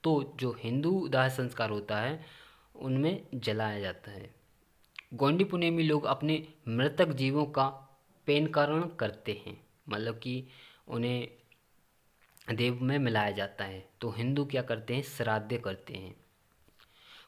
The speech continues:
गौण समुदाय में कुलवध की प्रथा है, तो हिंदुओं में पुत्रवध की प्रथा है। गोंडी पुनेम के अनुसार यह जीव जगत सत्य है,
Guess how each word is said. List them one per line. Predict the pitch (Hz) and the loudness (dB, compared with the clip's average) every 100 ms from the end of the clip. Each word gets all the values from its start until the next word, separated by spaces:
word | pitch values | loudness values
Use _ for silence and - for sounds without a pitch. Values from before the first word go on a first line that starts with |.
| 117 | 0
गौण | 127 156 | 4 6
समुदाय | 170 160 160 151 147 | 6 4 4 4 4
में | 135 139 - - _ _ | 2 -2 -6 -18 _ _
कुलवध | 160 160 156 160 | 4 6 4 2
की | 156 143 | 0 -4
प्रथा | 139 117 - 101 | -4 -6 -2 -2
है, | 98 92 - _ _ _ - | -2 -8 -16 _ _ _ -2
तो | 135 | 0
हिंदुओं | 113 123 139 135 | 2 2 2 2
में | 135 160 160 | 2 0 -2
पुत्रवध | 135 131 139 120 120 135 | -8 -2 0 2 2 0
की | - 175 | -2 -4
प्रथा | 180 - 107 104 | -4 -10 -6 -4
है। | 95 95 95 _ _ _ _ _ _ _ _ _ - - - - - _ 127 | -2 -6 -12 _ _ _ _ _ _ _ _ _ -20 -20 -20 -20 -20 _ 0
गोंडी | 131 151 185 | 4 4 4
पुनेम | 214 185 180 175 | 2 0 0 0
के | 165 | 2
अनुसार | 139 135 131 123 101 | 2 2 2 2 0
यह | 113 143 165 160 - 113 | 0 2 2 -2 -8 -6
जीव | 117 147 | 2 4
जगत | 160 160 160 160 | 6 6 4 2
सत्य | 131 113 - 101 | 0 0 -2 -4
है, | 92 - | -4 -10